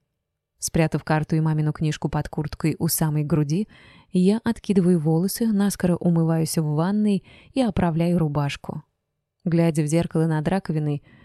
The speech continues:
я вижу в нем другого человека. За эти две недели столько всего произошло, что перемены словно отразились у меня на лице. Губы, красные и опухшие от поцелуев Сета,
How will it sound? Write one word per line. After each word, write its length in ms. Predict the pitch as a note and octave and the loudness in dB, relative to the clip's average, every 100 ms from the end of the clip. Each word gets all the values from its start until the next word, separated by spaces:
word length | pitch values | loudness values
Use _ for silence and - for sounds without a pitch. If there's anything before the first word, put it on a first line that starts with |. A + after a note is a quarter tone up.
| _ _ | _ _
я 180 | F3 F#3 | 2 2
вижу 260 | F#3+ A#3+ A3+ | 2 2 2
в 60 | |
нем 180 | G#3+ A3 | 2 2
другого 360 | G3+ F#3+ A3+ G#3 | 2 2 2 0
человека. 640 | - G3+ G3 A3 - D#3 - _ _ _ _ _ | -2 -2 -2 -4 -6 -12 -12 _ _ _ _ _
За 200 | F3 E3 | 0 2
эти 280 | F3 F#3 - | 2 2 0
две 300 | D#3+ D#3+ E3+ | 2 2 2
недели 460 | F3 D3+ D#3+ E3 D3 | 0 0 0 -2 -4
столько 480 | - F3 E3 - | -2 -2 -2 -4
всего 280 | D#3 - C#3+ | -6 -2 -2
произошло, 680 | - D3+ C#3+ C#3+ C#3 F3+ G3 - _ - - | 0 -2 -2 -2 -2 0 0 -2 _ -20 -20
что 200 | - - | -2 2
перемены 460 | F3 F#3+ F#3 G#3 F3+ | 6 6 4 2 0
словно 360 | - F3+ F3+ - | 0 2 2 0
отразились 640 | E3+ E3 D#3+ E3+ F3+ D#3+ | -2 0 0 0 0 0
у 60 | E3+ | 0
меня 260 | E3+ E3 | 0 0
на 60 | D#3+ | -2
лице. 460 | D#3+ D#3+ - D#3+ - _ _ _ _ _ _ - | -2 -4 -6 -8 -12 _ _ _ _ _ _ -8
Губы, 520 | E3+ D#3+ G#3 F#3+ F3+ _ _ _ _ | -2 0 0 0 -4 _ _ _ _
красные 580 | - G3 A#3 - F#3+ D#3+ | -2 0 0 -2 0 0
и 120 | - | 0
опухшие 680 | E3 D3+ - F#3 - - C#3+ | -2 -2 -4 -6 -6 -8 -6
от 100 | C3+ | -4
поцелуев 500 | - - D3+ D3+ D3+ | -6 -4 -2 0 -2
Сета, 440 | - F3 G3 - | -2 -2 -4 -6